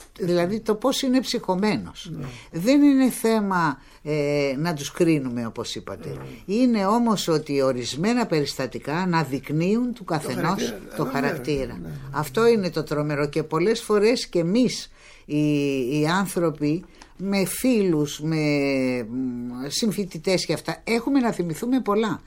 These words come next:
Speaker 1: Πώς αντέδρασε ο ένας
Speaker 2: Βέβαια.
Speaker 1: και πώς αντέδρασε ο άλλος.
Speaker 2: Ε, κυρία Νικολακοπούλου, προσέξτε, στο συγκεκριμένο, ε, το συγκεκριμένο συμβάν που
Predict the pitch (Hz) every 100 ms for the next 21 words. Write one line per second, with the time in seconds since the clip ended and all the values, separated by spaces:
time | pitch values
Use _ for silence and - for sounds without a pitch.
0 | - - 247 226 196 208 190 147 151 160
1 | 233 - 214 220 226 208 202 196 175 -
2 | 131 98 90 87 - 147 131 123 147 147
3 | 151 147 147 143 151 156 147 139 151 147
4 | 117 - - - - 156 143 147 135 151
5 | 147 127 113 113 - - - - - -
6 | 143 135 127 143 147 - - - - -
7 | - - - - - 160 - 147 147 180
8 | 202 196 175 165 151 131 143